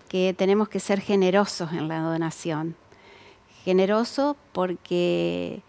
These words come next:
eh, sabemos que cuando llega el momento y no hay alternativa científica de poder salvarlo,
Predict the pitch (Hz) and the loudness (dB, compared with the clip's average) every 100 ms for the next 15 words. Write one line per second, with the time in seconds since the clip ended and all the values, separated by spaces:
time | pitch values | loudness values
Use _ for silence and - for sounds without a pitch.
0 | - - - - - - - 202 202 220 | -20 -20 -20 -20 -20 -12 -8 -6 -2 0
1 | 226 254 226 208 - 202 196 190 190 - | 4 4 2 0 -4 0 0 0 -2 -6
2 | - - 185 190 196 226 226 226 208 214 | -12 0 4 4 4 4 4 4 4 4
3 | 226 220 240 240 240 - _ _ _ _ | 2 2 0 0 -2 -8 _ _ _ _
4 | _ - - 196 196 190 196 208 214 214 | _ -20 -4 2 4 6 6 6 6 6
5 | 202 190 196 190 190 208 202 202 190 180 | 4 4 4 4 4 4 2 2 0 2
6 | 190 196 190 190 180 180 175 175 175 - | 0 -2 -2 -2 -2 -2 -2 -2 -4 -6
7 | - 180 185 196 202 226 302 | -4 2 4 4 2 -2 -4